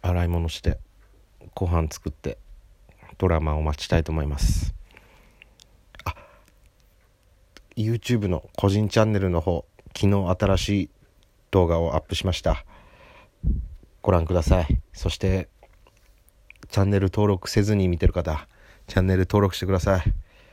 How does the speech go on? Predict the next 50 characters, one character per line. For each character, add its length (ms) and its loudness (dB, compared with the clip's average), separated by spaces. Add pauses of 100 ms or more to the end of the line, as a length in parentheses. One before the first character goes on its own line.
(920)
い。 160 -16
い、 80 0
い、 40 -2
な 200 2
ん 40 -6
か、 220 -2 (260)
数 280 0
字 120 -4
が 120 2
ね、 160 0 (160)
チ 80 -4
ャ 40 0
ン 40 0
ネ 80 0
ル 60 -4
登 160 2
録 120 -4
者 120 -2
数 180 -6
が 100 2
増 240 0
え 160 0
て 220 2
た 100 -6
ら、 140 -4
や 80 -4
っ 40 -6
ぱ 140 -6
ね、 240 -4 (400)
嬉 260 2
し 120 -2
い 40 2
も 140 0
ん 60 -4
な 80 -2
ん 180 -8
で 140 -4
ね。 200 -10 (920)
ち 80 -2
ょ 20 2
っ 40 -4
と 120 -12
今 100 2
日 100 -4
舌 120 0
足 160 8
り 80 0
な 140 2
い 40 0
ね。 280 -4